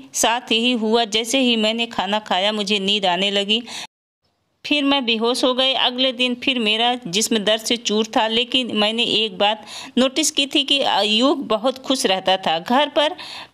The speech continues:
फल भी लाने लगा था, पैसे बड़े खुले हाथ से खर्च कर रहा था।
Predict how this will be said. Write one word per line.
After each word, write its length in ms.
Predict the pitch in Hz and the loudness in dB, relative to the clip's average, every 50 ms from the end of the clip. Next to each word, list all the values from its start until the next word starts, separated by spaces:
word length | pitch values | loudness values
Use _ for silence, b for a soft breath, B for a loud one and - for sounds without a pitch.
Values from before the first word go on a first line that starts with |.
| B - | B -4
फल 260 | - 269 277 294 285 | -2 -2 0 0 -2
भी 200 | 240 220 226 277 | -2 0 0 2
लाने 320 | 269 254 226 214 226 240 240 | 2 2 2 2 2 0 2
लगा 260 | 247 240 226 254 254 | 2 2 2 0 0
था, 200 | 254 - 285 262 | 2 0 -2 -2
पैसे 560 | 254 - 226 233 - 233 - 247 254 262 240 - - - - 175 | 2 0 0 0 0 0 0 0 0 0 -2 -6 -18 -18 -12 -2
बड़े 280 | 165 208 214 233 247 | 0 0 2 2 0
खुले 340 | 240 - - - 226 220 240 | -2 -4 -2 -2 0 0 0
हाथ 260 | 233 180 190 180 196 | 0 0 0 -2 -2
से 200 | 214 - - 240 | -2 -2 -4 -4
खर्च 320 | 233 - - 202 190 - - | -2 0 -2 -2 0 0 -2
कर 180 | - 190 180 | 0 0 0
रहा 220 | 170 175 165 170 160 | 2 2 0 0 -2
था। 240 | - - 175 175 | -2 -2 -4 -4